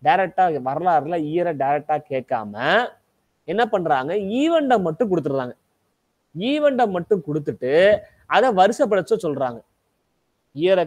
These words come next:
கேட்காம ஈவெண்ட்டை மட்டும் கொடுத்துட்டு, இயரை கேட்காம ஈவெண்ட்டை மட்டும் கொடுத்துட்டு கால முறைப்படி வரிசைப்படுத்துக அப்படின்னு கேள்வி கேட்கறாங்க. இதுல பாருங்க, இந்திய சிப்பாய் கழகம், இந்திய சிப்பாய் கழகம் நடைபெற்ற ஆண்டு ஆயிரத்தி எண்ணூத்தி ஐம்பத்தி ஏழு,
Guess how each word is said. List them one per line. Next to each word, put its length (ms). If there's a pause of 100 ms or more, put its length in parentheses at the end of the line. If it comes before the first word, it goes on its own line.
கேட்காம 440 (220)
ஈவெண்ட்டை 340
மட்டும் 340
கொடுத்துட்டு, 360 (760)
இயரை 360
கேட்காம 460 (120)
ஈவெண்ட்டை 300
மட்டும் 240
கொடுத்துட்டு 280
கால 320
முறைப்படி 360
வரிசைப்படுத்துக 640
அப்படின்னு 180
கேள்வி 300
கேட்கறாங்க. 280 (800)
இதுல 160
பாருங்க, 540 (260)
இந்திய 320
சிப்பாய் 380
கழகம், 380 (340)
இந்திய 320
சிப்பாய் 320
கழகம் 100
நடைபெற்ற 420
ஆண்டு 200
ஆயிரத்தி 340
எண்ணூத்தி 200
ஐம்பத்தி 400
ஏழு, 520